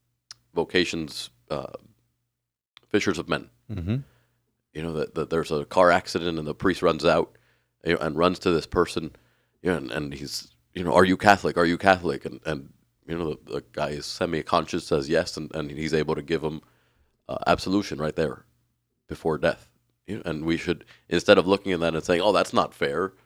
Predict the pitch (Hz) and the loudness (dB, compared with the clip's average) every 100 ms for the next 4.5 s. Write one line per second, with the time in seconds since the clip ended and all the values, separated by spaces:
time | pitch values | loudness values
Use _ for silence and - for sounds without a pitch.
0 | _ _ _ _ 92 92 104 110 101 98 | _ _ _ _ 0 2 4 4 4 2
1 | 95 - 87 - 76 - 82 - - - | -2 -2 -6 -6 -8 -4 -4 -4 -14 -20
2 | _ _ _ _ - 73 98 95 87 - | _ _ _ _ -10 -6 -4 -2 -4 -6
3 | _ _ _ _ _ _ - 87 90 82 | _ _ _ _ _ _ -2 0 0 2
4 | 110 98 87 78 - | 4 6 4 4 0